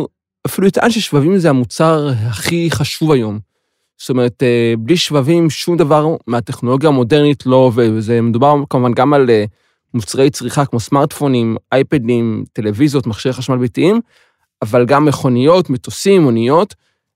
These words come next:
וגם, אה, ציוד, אה, במפעלים, מכונות, ציוד חקלאי מודרני, טרקטורים, אה, מודרניים עובדים משבבים. אז זאת אומרת, שבבים נמצאים בעצם בלב של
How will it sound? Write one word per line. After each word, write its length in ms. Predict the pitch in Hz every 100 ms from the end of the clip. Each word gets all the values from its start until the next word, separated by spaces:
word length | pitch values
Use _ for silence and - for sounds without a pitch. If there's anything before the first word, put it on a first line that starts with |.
| -
וגם, 460 | 107 113 147 151
אה, 120 | 190 196
ציוד, 500 | - 165 165 208 214
אה, 280 | 202 180 156
במפעלים, 840 | 131 127 - - 120 202 247 247 262
מכונות, 460 | 131 98 117 147 -
ציוד 200 | 151 139
חקלאי 640 | 147 - 117 160 247 247 247
מודרני, 560 | - 180 202 202 196 185
טרקטורים, 720 | - 123 - 226 226 233 226
אה, 160 | 196
מודרניים 360 | 190 185 180 175
עובדים 320 | 175 151 170
משבבים. 520 | 165 - 160 160 156 147 _ _ _ _ -
אז 80 | 139
זאת 80 |
אומרת, 240 | 277 156 - - _ _
שבבים 380 | - - 139 196
נמצאים 380 | 220 - 208 202
בעצם 360 | - 190 170
בלב 200 | 131 131
של 180 | 160 -